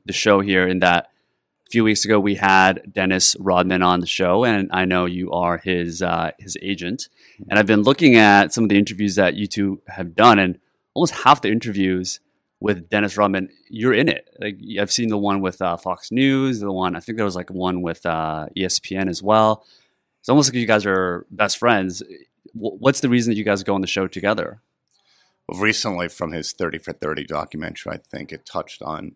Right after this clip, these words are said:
Speaker 2: uh,
Speaker 1: Yeah.
Speaker 2: mental health, his alcoholism, uh,
Speaker 1: Right.
Speaker 2: struggles with his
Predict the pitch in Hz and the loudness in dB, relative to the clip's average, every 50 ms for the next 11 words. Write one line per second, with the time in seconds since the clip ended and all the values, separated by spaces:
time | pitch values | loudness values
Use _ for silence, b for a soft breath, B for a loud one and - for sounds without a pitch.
0 | _ _ - - - - 87 82 78 - - 76 71 85 82 76 71 - _ _ | _ _ -18 -14 -12 -8 -8 -8 -8 -8 -8 -8 -6 -4 -4 -4 -4 -8 _ _
1 | _ _ _ _ _ _ _ _ _ _ - 80 78 - 76 - - 82 78 - | _ _ _ _ _ _ _ _ _ _ -12 -12 -12 -12 -14 -12 -10 -8 -8 -8
2 | - 80 76 73 73 69 67 - - 71 - - _ _ _ _ _ _ _ _ | -8 -10 -10 -8 -10 -10 -12 -12 -14 -14 -16 -18 _ _ _ _ _ _ _ _
3 | _ - - - - 82 - - - - - 82 78 78 78 73 71 - - - | _ -12 -12 -12 -10 -12 -12 -14 -8 -4 -4 -4 -4 -4 -8 -10 -10 -12 -16 -16
4 | 76 - _ _ - 78 69 - - - - - | -18 -18 _ _ -14 -14 -14 -14 -18 -20 -20 -20